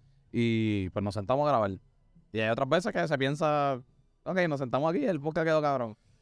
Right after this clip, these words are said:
Y hay otras veces que es como que yo discutí con alguien porque me robó un agua y,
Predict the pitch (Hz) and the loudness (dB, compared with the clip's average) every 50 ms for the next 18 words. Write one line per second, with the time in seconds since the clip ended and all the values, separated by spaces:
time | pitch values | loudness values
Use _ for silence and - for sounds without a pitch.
0 | _ _ _ - 135 139 147 151 156 156 151 180 180 180 180 170 170 - 190 175 | _ _ _ -2 0 2 4 2 2 4 2 2 4 4 2 2 2 0 0 2
1 | 165 160 143 151 139 135 135 127 120 117 110 104 - _ _ _ _ _ _ _ | 2 2 2 2 2 2 2 2 2 0 0 -2 -4 _ _ _ _ _ _ _
2 | _ _ - 117 127 131 135 147 143 - 170 160 160 165 160 156 160 165 156 160 | _ _ -6 -2 0 2 2 2 0 0 0 2 4 4 4 4 2 2 2 0
3 | 156 143 156 147 160 156 156 151 156 156 160 160 160 170 185 196 196 185 180 170 | 0 0 0 0 0 0 0 2 2 2 2 2 2 2 2 2 2 4 4 4
4 | 165 156 147 143 135 131 123 113 104 | 4 4 4 2 2 0 -2 -2 -6